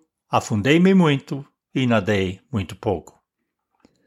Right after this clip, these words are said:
Durante a última metade da nossa estadia no Brasil, vivíamos na casa dos Montgomerys,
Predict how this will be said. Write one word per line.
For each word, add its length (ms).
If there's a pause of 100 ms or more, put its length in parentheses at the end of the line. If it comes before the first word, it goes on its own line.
(720)
Durante 340
a 120
última 360
metade 520
da 100
nossa 460
estadia 520
no 200
Brasil, 440
vivíamos 720
na 100
casa 400
dos 220
Montgomerys, 800